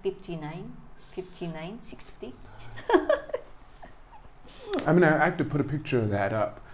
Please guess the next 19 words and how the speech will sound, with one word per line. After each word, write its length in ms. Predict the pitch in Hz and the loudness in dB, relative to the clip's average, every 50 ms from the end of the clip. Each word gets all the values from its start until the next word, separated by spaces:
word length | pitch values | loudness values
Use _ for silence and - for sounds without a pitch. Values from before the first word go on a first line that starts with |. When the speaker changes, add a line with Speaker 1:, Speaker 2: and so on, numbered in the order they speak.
| - | -6
Speaker 2:
I 40 | 254 | -2
wanna 120 | 262 247 180 | 0 4 6
Speaker 1:
Yes, 320 | 180 190 202 208 214 214 | 8 8 10 10 8 8
Speaker 2:
put 100 | 214 220 | 8 8
a 20 | |
Speaker 1:
I 40 | 208 | 10
have 100 | 208 214 208 202 | 10 10 10 8
Speaker 2:
picture. 100 | 147 - | 6 6
Speaker 1:
to. 200 | - 202 196 190 | 6 8 8 10
Speaker 2:
Send 200 | 185 185 185 190 | 12 12 12 12
me 60 | 175 | 12
a, 60 | 165 - | 12 12
send 180 | 180 190 190 | 10 10 10
me 60 | 175 | 10
a 40 | 147 | 8
picture 340 | 143 147 165 160 - - 135 | 8 6 4 4 4 4 4
of 100 | 127 117 | 4 6
that. 340 | 127 123 113 104 98 98 - | 6 4 4 4 2 0 0
Speaker 1:
Yeah, 140 | 165 165 | 0 0